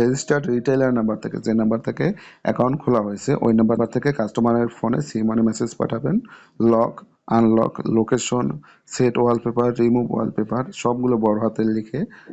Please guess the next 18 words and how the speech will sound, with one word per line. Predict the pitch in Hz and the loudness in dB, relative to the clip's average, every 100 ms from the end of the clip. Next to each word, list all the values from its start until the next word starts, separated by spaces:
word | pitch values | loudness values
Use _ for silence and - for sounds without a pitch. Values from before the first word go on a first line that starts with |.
| - 117 | -8 -4
যদি | 113 127 107 | 0 0 -2
যে | 113 127 135 | 2 2 2
সার্ভিসটা | 131 117 117 117 127 | 0 -2 -2 -4 -2
আপনি | 123 113 | 0 0
দিতে | 113 120 | 0 -4
চাচ্ছেন | 113 110 - 160 - - - _ | -2 -2 -2 -2 -2 -4 -20 _
সেটা | 120 117 127 | 0 2 2
যদি | 156 113 | 2 0
কাস্টমার | 120 107 - 117 117 | 0 -2 0 -2 -2
ফোনের | 120 117 127 | -2 -2 -2
সিম | - 117 | -2 0
মানে | 110 110 | 0 0
পাঠান, | - 107 151 269 - _ | -4 -4 -4 -4 -8 _
সেই | - 110 110 | -6 -2 -2
সার্ভিসটা | 113 - 107 113 - | -2 -4 -6 -4 -4
অ্যাক্টিভ | 139 - 107 104 | -4 -4 -8 -6
হয়ে | 90 - | -6 -6
যাবে। | 78 | -8